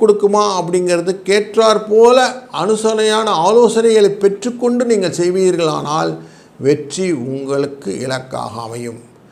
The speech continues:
இல்லைன்னா வீணாக வெற்றியா போயிடும். எல்லா வேலையும் வெட்டித்தனமா போயிடும். அதனால கொஞ்சம் இதுல காஷனா இருங்க. இன்றைய வாரத்துல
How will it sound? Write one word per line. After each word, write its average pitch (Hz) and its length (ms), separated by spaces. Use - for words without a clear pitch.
இல்லைன்னா 147 640
வீணாக 180 800
வெற்றியா 180 800
போயிடும். - 360
எல்லா 131 260
வேலையும் 175 500
வெட்டித்தனமா 160 640
போயிடும். 110 420
அதனால 127 340
கொஞ்சம் 196 440
இதுல 156 440
காஷனா 127 520
இருங்க. 113 400
இன்றைய 165 720
வாரத்துல 180 760